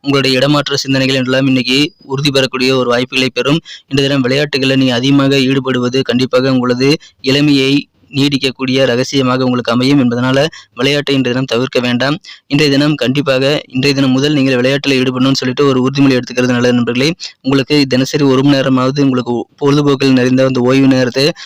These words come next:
நீங்க விளையாட்டுகளை பயன்படுத்திக்கங்க. இப்பொழுது ஏதாவது ரியல் எஸ்டேட் தொடர்பான, அஹ், துறையில இருக்கிறவங்களுக்கு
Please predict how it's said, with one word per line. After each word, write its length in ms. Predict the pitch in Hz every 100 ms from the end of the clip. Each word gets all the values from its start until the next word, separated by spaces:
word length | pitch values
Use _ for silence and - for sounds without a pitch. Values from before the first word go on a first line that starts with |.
| -
நீங்க 180 | - 135
விளையாட்டுகளை 440 | 123 135 131 131 123
பயன்படுத்திக்கங்க. 600 | 123 120 120 117 120 123 123 113 - -
இப்பொழுது 440 | - 135 147 131 139 147 -
ஏதாவது 240 | 127 139
ரியல் 220 | 131 135 147
எஸ்டேட் 240 | - 143
தொடர்பான, 300 | 131 127 127 127 120 - -
அஹ், 240 | 135 127 123
துறையில 280 | 131 139
இருக்கிறவங்களுக்கு 580 | 135 123 127 120 120 147